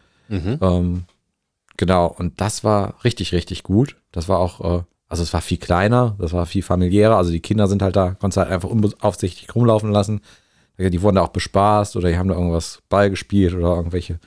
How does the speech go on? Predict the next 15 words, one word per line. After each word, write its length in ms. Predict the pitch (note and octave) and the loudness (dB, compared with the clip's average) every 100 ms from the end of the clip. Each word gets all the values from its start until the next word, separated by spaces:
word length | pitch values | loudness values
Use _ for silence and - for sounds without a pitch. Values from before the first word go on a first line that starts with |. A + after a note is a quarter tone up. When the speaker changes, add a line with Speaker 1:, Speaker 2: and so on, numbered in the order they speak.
| _ | _
Speaker 1:
Ja, 140 | F#2 | -4
das 140 | F2 A#2+ | -4 -4
ist 100 | - | -4
cool. 80 | F2 | 0
Speaker 2:
Seifenblasen 720 | G#2 A#2 G#2+ G2+ G2+ G2+ A2 | 2 2 2 4 4 4 2
oder 180 | F#2+ F2 | 2 2
sonstiges, 920 | G2 A2+ - A2 G#2 G2 - - - | 2 0 0 0 2 2 -2 -14 -10
ähm, 300 | - F#2+ F#2+ | -2 0 0
gemacht. 460 | F#2+ F#2+ G2 G2 - _ _ _ _ _ _ | 0 0 -2 -4 -16 _ _ _ _ _ _
Und 340 | G2 F#2 F2 - _ _ _ _ - _ _ _ | 0 2 2 -4 _ _ _ _ -20 _ _ _
das 180 | - E3+ | -2 2
war 100 | C3+ | 0
ein 100 | F2 | 0
super 220 | F2+ D#2+ | -4 -6
Festival, 480 | - - - - D#2 | -8 -12 -14 -14 -16